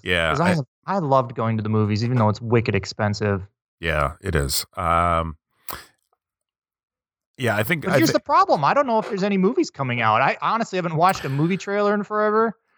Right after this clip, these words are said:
Speaker 2: And everything that I've ever seen a movie trailer for, and I haven't really watched a ton during the pandemic,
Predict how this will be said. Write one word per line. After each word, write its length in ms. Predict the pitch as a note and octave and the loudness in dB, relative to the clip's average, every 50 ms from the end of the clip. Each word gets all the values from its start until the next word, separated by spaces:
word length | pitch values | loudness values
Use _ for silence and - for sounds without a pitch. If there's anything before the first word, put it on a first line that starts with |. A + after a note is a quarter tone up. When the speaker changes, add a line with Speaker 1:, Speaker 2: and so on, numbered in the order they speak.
| _ _ - | _ _ -6
Speaker 2:
And 80 | E3 G3+ | -2 0
everything 600 | G3+ G#3+ A3+ C4+ A#3 - B3 A3+ G#3 G3 G3 F#3+ - D3+ | 2 2 2 0 -2 -2 -2 -2 0 -2 -2 -4 -8 -6
that 160 | C#3 F3 E3+ | -2 0 0
I've 120 | E3+ D3+ - - | 0 -2 -4 -6
ever 160 | E3+ F3+ F#3+ | -4 -2 -2
seen 180 | F#3 - G3+ F3+ | 0 0 0 0
a 40 | E3 | 2
movie 220 | D3 D#3 E3 F3+ | 2 2 2 0
trailer 340 | E3+ - F3+ F3 F3 F3+ D#3+ | 0 -2 -2 -2 -2 -2 -2
for, 320 | - - F3 F3+ F3+ F3+ - | -4 -2 0 2 2 0 0
and 100 | - C3+ | -2 -2
I 20 | B2+ | -2
haven't 160 | C3+ C#3 B2+ | -2 -2 -2
really 160 | C3 C3+ C3 | 0 0 2
watched 320 | C3 B2+ B2+ C3 - - | 2 2 2 0 0 -6
a 40 | C#3+ | -12
ton 280 | B2+ - D3 C#3+ C#3+ C3+ | -8 -4 -4 -2 -2 0
during 180 | C#3 C#3 C#3 | 0 0 0
the 60 | C#3 C3+ | 0 0
pandemic, 540 | - D3 C#3 C#3 C#3 D3 D3+ D3+ D3+ - | 0 -2 0 2 2 2 2 0 -2 -4